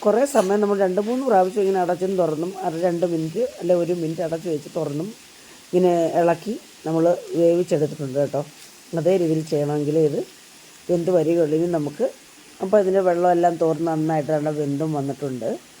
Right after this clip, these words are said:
ഇനി നമ്മൾ, ഏഹ്, ഇത് ആവിക്കകത്ത് വേവിക്കണ്ട, നമുക്കിനി തുറന്ന് വെച്ച് തന്നെ ചിക്ക് തോർത്തി എടുക്കാം. അപ്പം ഇനി ആവിക്കകത്ത് അടച്ചു വെച്ചാൽ ഇത് കുഴഞ്ഞു പോകും. അപ്പോൾ കുഴയാതെ തന്നെ ഒന്നേ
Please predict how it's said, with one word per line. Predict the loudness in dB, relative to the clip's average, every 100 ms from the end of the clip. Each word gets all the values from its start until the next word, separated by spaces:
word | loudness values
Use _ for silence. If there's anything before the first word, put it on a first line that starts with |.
| -20 -20 -4
ഇനി | 0 2
നമ്മൾ, | 4 4 4 2 -2 2
ഏഹ്, | 4 6 4
ഇത് | 2 0 0 0
ആവിക്കകത്ത് | 2 2 2 2 0 -4 -4 -2 2
വേവിക്കണ്ട, | 2 2 -2 -4 -4 -6 -6
നമുക്കിനി | -6 -2 0 0
തുറന്ന് | 0 2 2
വെച്ച് | 0 2 0
തന്നെ | 0 -2 -8 -18 -20 -20 -20 -18 -12
ചിക്ക് | -10 -6 -6 0
തോർത്തി | 2 2 0 -4 -6 -4 -4
എടുക്കാം. | -2 0 -2 -4 -18 -18 -18 -20 -20 -14 -14 -14 -14 -6
അപ്പം | -4 0 0 -2 -2
ഇനി | 0 0 0
ആവിക്കകത്ത് | 0 0 2 2 2 -2 -2
അടച്ചു | -2 -2 -2
വെച്ചാൽ | 0 0
ഇത് | 0 -2 -4 -4
കുഴഞ്ഞു | -2 0 -2
പോകും. | -2 -2 -4 -8 -20 -20 -20 -20 -20 -20 -18
അപ്പോൾ | -8 0
കുഴയാതെ | 4 4 4 4 2
തന്നെ | 0 -2 -2
ഒന്നേ | -2